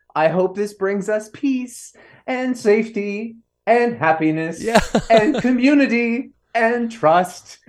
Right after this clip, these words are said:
Speaker 1: and loyalty." It's like she just l-, she keeps listing adjectives that are positive, and it's ridiculous.
Speaker 2: Well, and her build up to it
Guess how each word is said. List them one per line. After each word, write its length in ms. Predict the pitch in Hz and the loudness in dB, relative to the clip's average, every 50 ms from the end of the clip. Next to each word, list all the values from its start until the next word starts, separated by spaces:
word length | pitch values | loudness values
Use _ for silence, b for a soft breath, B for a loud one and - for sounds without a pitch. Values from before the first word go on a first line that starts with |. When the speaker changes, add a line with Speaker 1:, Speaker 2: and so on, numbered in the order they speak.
| 185 - | -6 0
Speaker 1:
and 380 | 190 202 190 175 202 - 165 127 | 2 4 4 4 4 0 0 0
loyalty." 580 | 104 117 127 123 127 117 117 117 117 - 143 | 0 0 0 0 0 -2 -2 -4 -4 -6 -4
It's 200 | 139 139 214 208 | 0 2 4 4
like 140 | 208 240 233 | 4 2 0
she 160 | 233 - 285 | 0 -6 -8
just 180 | 233 294 262 220 | -4 -4 -4 -4
l-, 220 | 226 226 208 202 | -4 -8 -8 -10
she 240 | - - 277 254 247 | -8 -6 -6 -6 -4
keeps 180 | - 269 233 - | -2 -2 -2 0
listing 480 | 175 170 196 208 202 - 233 202 190 | 0 2 2 2 0 -2 -8 -8 -6
adjectives 720 | - 123 135 151 147 113 131 131 - - 139 123 117 113 | -4 -2 0 0 0 -2 -4 -8 -8 -8 -8 -8 -10 -10
that 120 | - 127 117 | -10 -10 -8
are 80 | 123 117 | -8 -8
positive, 520 | - - 113 113 113 113 117 107 104 113 | -6 -4 -4 -4 -4 -6 -8 -10 -8 -8
and 100 | 123 135 | -6 -6
it's 140 | - - - | -6 -4 0
ridiculous. 560 | 170 170 139 117 - - - - 196 208 208 | 0 0 0 0 -2 -4 -6 -6 -4 0 4
Speaker 2:
Well, 140 | 220 247 240 | 4 6 6
and 180 | 208 220 226 202 | 6 4 2 2
her 140 | 240 233 | 2 0
build 320 | 180 - 208 214 233 247 233 | 2 2 4 4 4 4 4
up 200 | 214 190 - - - | 4 2 2 -2 -6
to 240 | - 196 180 160 | -4 0 2 2
it 240 | 147 143 139 - _ | 2 2 2 0 _